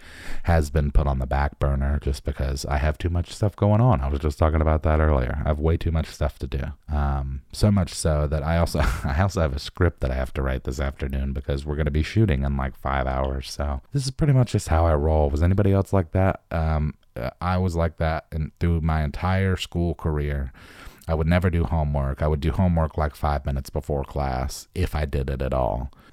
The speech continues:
I don't know what that's about, putting things off to the last minute. Maybe I thri-, I, I don't, I don't know, I don't know if I thrive under pressure. Like I said last episode, I think that that's just how I operate in general. That's just the way that I do things. I, I've,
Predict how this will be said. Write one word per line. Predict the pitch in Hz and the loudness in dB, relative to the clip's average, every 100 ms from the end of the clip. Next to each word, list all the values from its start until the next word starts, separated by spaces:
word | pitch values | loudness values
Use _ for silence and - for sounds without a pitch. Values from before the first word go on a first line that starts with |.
| - | -10
I | 85 | -6
don't | 87 | -2
know | 87 | 0
what | 85 82 | 0 -2
that's | 85 - | -4 -4
about, | 76 85 69 _ | -2 -2 -2 _
putting | - - 82 | -2 0 0
things | 85 78 | 0 0
off | 82 82 | 0 -2
to | - | -6
the | 80 | -4
last | 82 80 - | -2 -4 -4
minute. | 87 92 | -4 -2
Maybe | 104 98 95 | -2 0 0
I | 80 | 0
thri-, | - 82 | -2 -2
I, | 78 82 - - - - | -2 -4 -8 -20 -20 -8
I | - | -2
don't, | 117 | 0
I | 117 120 | 0 -2
don't | 143 | 0
know, | 139 104 | 0 0
I | 110 | 2
don't | 113 | 2
know | 113 | 2
if | - | 2
I | 78 | 0
thrive | - - 78 78 78 | -2 -2 2 2 2
under | 69 69 | 0 -2
pressure. | 69 76 69 - 69 67 - - | -2 -2 -2 -4 -6 -6 -12 -6
Like | 80 78 | -4 -2
I | |
said | 73 80 71 | -4 -4 -2
last | 73 73 - | -2 -2 -4
episode, | 69 - - 71 | -6 -6 -4 -4
I | 73 | -4
think | 90 82 | -4 -6
that | 73 | -6
that's | 73 - | -6 -6
just | - 67 65 - - - _ | -8 -8 -8 -12 -18 -20 _
how | - 76 | -2 0
I | 69 | 0
operate | 67 67 - 67 67 | 0 -4 -4 -4 -4
in | 65 65 | -6 -6
general. | 71 67 64 65 - | -4 -4 -6 -8 -8
That's | - 73 - | -6 -6 -6
just | - 71 - - | -8 -8 -8 -8
the | |
way | 71 73 69 | -4 -2 -2
that | 65 69 | -4 -4
I | 69 69 65 - - - | -4 -4 -6 -10 -18 -2
do | 80 | -2
things. | 82 65 69 - - - | 0 -2 -4 -8 -12 -10
I, | 65 - | -8 -6
I've, | 67 65 - | -8 -8 -12